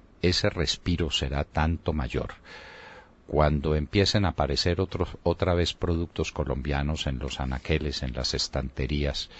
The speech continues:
de los supermercados venezolanos, hoy devastados por la carestía, por la insuficiencia,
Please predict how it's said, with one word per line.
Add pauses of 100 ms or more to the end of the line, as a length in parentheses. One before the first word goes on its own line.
(400)
de
los
supermercados
venezolanos, (340)
hoy
devastados
por
la
carestía, (540)
por
la
insuficiencia,